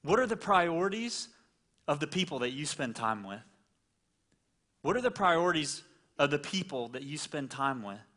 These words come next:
Do they know God? Do they value him?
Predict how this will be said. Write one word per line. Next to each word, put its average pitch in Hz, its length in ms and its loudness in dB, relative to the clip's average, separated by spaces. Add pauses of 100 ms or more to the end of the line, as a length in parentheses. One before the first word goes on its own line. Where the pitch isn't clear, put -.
(1040)
Do 165 80 -6
they 202 160 0
know 143 400 -2
God? 196 440 0 (840)
Do 165 80 -4
they 170 280 2
value 185 500 0
him? 196 420 -8